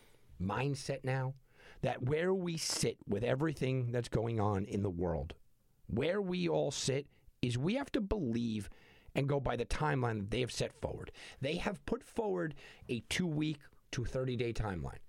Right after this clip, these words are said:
If it go, look, if all of a sudden we're sitting here and the coronavirus is so bad that in June the N B A still hasn't resumed,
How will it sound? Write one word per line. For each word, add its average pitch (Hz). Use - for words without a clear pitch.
If 233
it 220
go, 302
look, 294
if 226
all 320
of 330
a 254
sudden 220
we're 196
sitting 196
here 135
and 127
the 127
coronavirus 175
is 123
so 220
bad 160
that 165
in 202
June 156
the 190
N 220
B 196
A 185
still 202
hasn't 151
resumed, 147